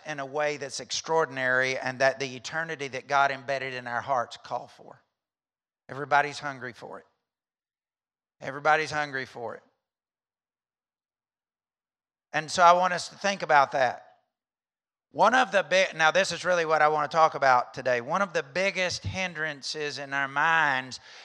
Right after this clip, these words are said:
from engaging in these things in obedience, because how many of you in here wanna be,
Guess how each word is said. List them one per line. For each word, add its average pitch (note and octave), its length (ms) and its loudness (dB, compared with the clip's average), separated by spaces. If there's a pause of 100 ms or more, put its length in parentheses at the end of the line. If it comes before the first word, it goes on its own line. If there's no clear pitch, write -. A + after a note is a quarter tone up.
(120)
from D#3+ 300 2
engaging D3+ 800 0
in C#3 160 -8
these C3+ 220 -10
things C3+ 520 -6 (240)
in D3+ 200 -4
obedience, C#3+ 880 -6 (160)
because E3 320 -2 (100)
how G#3 160 2
many A3 160 0
of G3+ 160 6
you F3+ 80 -4
in F3+ 60 -4
here E3+ 200 -2
wanna D3+ 300 -6
be, C#3+ 180 -10